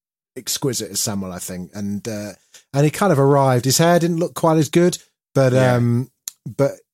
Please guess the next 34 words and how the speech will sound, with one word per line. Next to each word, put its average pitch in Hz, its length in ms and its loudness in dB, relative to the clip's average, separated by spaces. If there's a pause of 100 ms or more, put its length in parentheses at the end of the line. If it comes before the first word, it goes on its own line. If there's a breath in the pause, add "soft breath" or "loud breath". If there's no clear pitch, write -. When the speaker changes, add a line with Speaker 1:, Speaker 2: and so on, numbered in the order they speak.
(600)
Speaker 1:
he 160 140 4
was 151 200 2
all 160 160 4
there, 131 400 0
wasn't 123 260 0
he? 104 60 -6
The - 100 -10
full 147 240 -2
package 117 380 -6
arrived. 98 540 -10
Speaker 2:
You 156 120 -2
get 170 140 0
Speaker 1:
And 127 80 -2
Speaker 2:
his 131 160 -2
story 147 420 0
quite - 380 -6
neatly 120 380 -2
bundled 107 440 -6
up 107 180 -8
in 101 100 -6
this 98 160 -6
episode. 92 580 -8
You 120 80 -4
Speaker 1:
Yeah. 104 80 -2
Speaker 2:
know, 101 60 -4
it's, - 280 -10
it's 113 220 -6
all 117 240 -2
there. 101 380 -2
And 113 140 -6
I 120 60 -2
think 165 240 -4
it's 131 160 -6
really, 117 760 -2